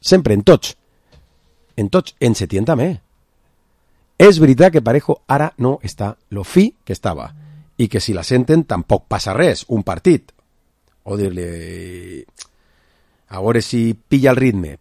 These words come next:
Però, claro, com estem en esa situació en la que no va bé, i en la que esa tormenta de que hay jugadores que no llegan, que no están a gusto, que patatín, que patatán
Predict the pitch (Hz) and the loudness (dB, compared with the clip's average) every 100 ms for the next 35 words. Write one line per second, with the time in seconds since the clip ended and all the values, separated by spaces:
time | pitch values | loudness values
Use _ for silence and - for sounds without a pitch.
0 | _ 180 208 220 180 196 117 110 113 - | _ 6 8 6 4 2 2 0 -2 4
1 | 170 190 180 160 160 160 165 156 190 196 | 6 8 6 4 2 2 2 4 4 4
2 | 147 117 110 120 117 135 147 143 143 131 | 4 0 -2 -2 2 6 6 6 4 6
3 | 180 151 - _ _ _ _ _ _ - | 2 2 -4 _ _ _ _ _ _ -10
4 | 95 95 98 - - 117 110 107 107 107 | -6 -6 -6 -8 -4 0 2 2 4 4
5 | 107 - _ _ _ _ _ _ 131 131 | 2 0 _ _ _ _ _ _ -4 -4
6 | - 139 139 139 139 135 135 - 147 139 | 0 0 2 0 -4 -6 -6 4 4 6
7 | 143 156 151 139 147 143 139 131 147 135 | 4 2 2 0 0 2 0 -2 -4 -2
8 | 143 135 135 151 147 147 147 143 - 139 | 0 0 2 2 2 2 0 -2 -4 -6
9 | 147 147 147 156 156 147 147 143 143 143 | -4 -2 0 4 4 2 -2 -4 -6 -6
10 | 147 143 - 147 139 131 165 165 165 - | -6 -6 -4 -2 0 2 4 6 4 0
11 | 160 147 131 139 131 135 156 147 135 139 | -6 -4 -6 -6 -6 -2 0 0 -2 -2
12 | 135 185 202 262 | 2 2 2 -2